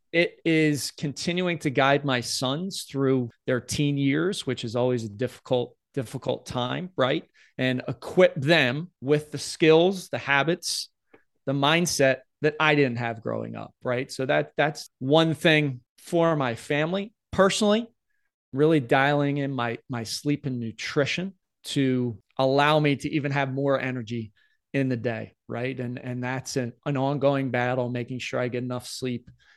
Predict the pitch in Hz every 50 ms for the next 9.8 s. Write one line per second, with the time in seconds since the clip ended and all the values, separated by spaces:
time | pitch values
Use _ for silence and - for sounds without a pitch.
0 | _ _ - - - 127 123 120 113 - - 143 127 - - 131 123 113 123 123
1 | 120 117 120 120 123 120 120 120 117 - _ _ - - _ _ _ - 107 117
2 | 123 135 156 180 202 214 214 202 - 226 220 - - 185 202 - - 175 165 165
3 | 151 - - 151 139 - - 117 107 101 123 113 - - 127 123 107 - - -
4 | 139 156 160 151 147 143 139 123 135 127 107 123 120 127 127 123 113 - 139 123
5 | - 120 120 123 120 117 - 120 117 - - 127 117 - - 123 120 120 113 113
6 | - - 123 120 120 120 117 - _ _ - 120 113 - - 120 123 131 131 123
7 | - - 131 123 113 - _ _ _ _ _ _ - - 135 - - 143 131 -
8 | - 147 139 127 - - _ _ _ _ 156 156 147 151 - - - 147 - -
9 | - - - - - 139 151 147 160 - - - - - - -